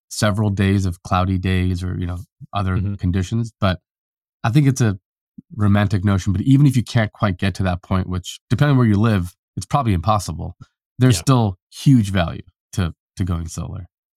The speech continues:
Speaker 2: Yeah. It's like the new house I'm building, I'm trying to make it net zero, but it's gonna be net zero on a yearly basis. I'm s-, I'm definitely gonna be pulling from the grid in the middle of winter. There's no, there's no way around that for me.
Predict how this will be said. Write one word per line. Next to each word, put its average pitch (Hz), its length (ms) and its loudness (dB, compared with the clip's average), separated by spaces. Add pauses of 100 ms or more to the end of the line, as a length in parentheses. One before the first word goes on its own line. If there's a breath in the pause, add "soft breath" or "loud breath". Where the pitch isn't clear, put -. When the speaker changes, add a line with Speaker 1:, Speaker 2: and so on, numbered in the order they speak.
Speaker 2:
Yeah. 87 180 -12 (180)
It's - 60 -14
like 110 180 -10
the 139 80 0
new 127 200 0
house 131 200 -2
I'm 113 100 -4
building, 98 380 -8
I'm 104 200 -10 (160)
trying 147 220 -6
to 110 40 -8
make 110 120 -8
it 117 80 -14
net 110 220 -12
zero, 117 380 -12 (520)
but 135 80 -6
it's 123 80 -4
gonna 135 140 -2
be 113 40 -2
net 110 240 -6
zero 104 520 -8 (320)
on 107 120 -8
a 98 60 -8
yearly 95 460 -12
basis. 95 580 -14 (300)
I'm 113 120 -2
s-, - 240 -4 (100)
I'm 127 200 0
definitely 120 280 -4
gonna 101 80 -6
be 90 80 -12
pulling 101 240 -8
from 104 120 -12
the 92 80 -10
grid 95 160 -10
in 87 60 -10
the 90 80 -12
middle 85 140 -12
of 85 60 -16
winter. 90 300 -20 (120)
There's - 160 -12
no, 101 260 -6
there's 117 200 -8
no 107 240 -8
way 101 180 -10
around 92 320 -14
that - 160 -20
for - 120 -20
me. 92 140 -20